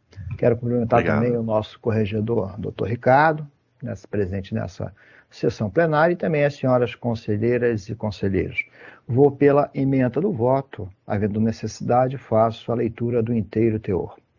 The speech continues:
Speaker 1: Improbidade administrativa. Representação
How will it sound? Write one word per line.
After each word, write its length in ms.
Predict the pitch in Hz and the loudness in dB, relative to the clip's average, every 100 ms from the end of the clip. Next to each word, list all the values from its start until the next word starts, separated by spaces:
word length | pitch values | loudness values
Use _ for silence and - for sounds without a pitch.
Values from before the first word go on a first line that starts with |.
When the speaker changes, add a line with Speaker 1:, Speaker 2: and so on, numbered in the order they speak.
| _ _ _ _ - | _ _ _ _ -6
Speaker 1:
Improbidade 580 | 127 139 117 127 135 | 0 2 4 4 4
administrativa. 920 | 131 123 120 113 - 98 - 78 - - - _ _ | 2 -2 -4 -4 -4 -4 -4 -8 -8 -16 -20 _ _
Representação 920 | - 135 139 156 147 127 - 156 107 | -4 0 0 0 0 -2 0 0 0